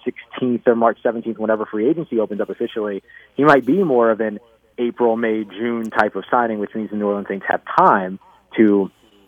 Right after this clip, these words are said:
sort of explore the market, the trade market, the free agency market, all of that, and may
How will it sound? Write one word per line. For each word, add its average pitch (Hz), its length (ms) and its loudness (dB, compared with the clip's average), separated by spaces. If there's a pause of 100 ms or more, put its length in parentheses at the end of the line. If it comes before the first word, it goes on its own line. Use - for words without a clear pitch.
sort 151 140 8
of 135 60 -2
explore 139 500 4
the 131 100 0
market, 120 480 0
the 117 60 -6
trade 113 300 -2
market, 107 300 -2
the 110 80 -6
free 113 220 -2
agency 104 280 -6
market, 101 380 0
all 104 180 2
of 95 80 -6
that, 101 220 -2
and 110 260 -8
may 131 160 2